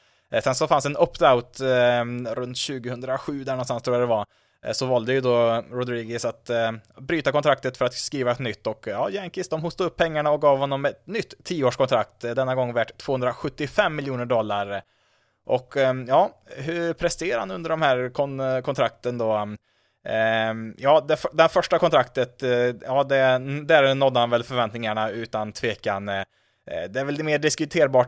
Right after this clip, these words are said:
Det andra, han var ju bra, säg första halvan på det där kontraktet. Kanske inte riktigt så bra som,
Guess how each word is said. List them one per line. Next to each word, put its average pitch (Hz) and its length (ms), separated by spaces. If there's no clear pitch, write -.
Det 151 100
andra, 131 340
han 123 140
var 156 100
ju 170 80
bra, 139 340
säg 131 200
första 139 260
halvan 123 320
på 131 80
det 123 60
där 120 120
kontraktet. 113 440
Kanske 139 180
inte 151 120
riktigt 156 340
så 131 140
bra 117 220
som, 107 360